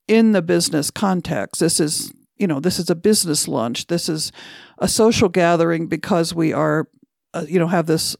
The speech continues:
um, professional association. It's basically a business relationship. And, and you can really, really like your gallery person. You can really trust them. That's wonderful.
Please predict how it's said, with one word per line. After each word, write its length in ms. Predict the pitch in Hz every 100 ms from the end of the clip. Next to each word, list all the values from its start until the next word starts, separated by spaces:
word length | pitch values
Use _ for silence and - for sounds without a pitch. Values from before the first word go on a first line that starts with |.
| -
um, 400 | 156 151 - - - - - -
professional 720 | 202 - 185 - 185 165 151
association. 920 | 160 170 165 175 165 185 - 165 156 - - - - -
It's 240 | 190 202
basically 760 | 180 185 185 202 - - 175 165
a 100 | 101
business 500 | 180 156 170 160 -
relationship. 800 | 151 151 147 170 - 160 170 143 -
And, 260 | 185 170
and 180 | - 214
you 140 | 240 311
can 240 | - 220
really, 480 | 180 220 262 254 240
really 240 | 226 214
like 500 | 196 190 185 185 185 - _
your 400 | 202 190 180 170 -
gallery 460 | 170 180 196 196 196
person. 340 | - 180 196
You 80 | 156
can 160 | - 160
really 220 | 196 196
trust 400 | - 190 180 -
them. 160 | 185
That's 280 | 170 165 175
wonderful. 600 | 180 175 185 180 180 175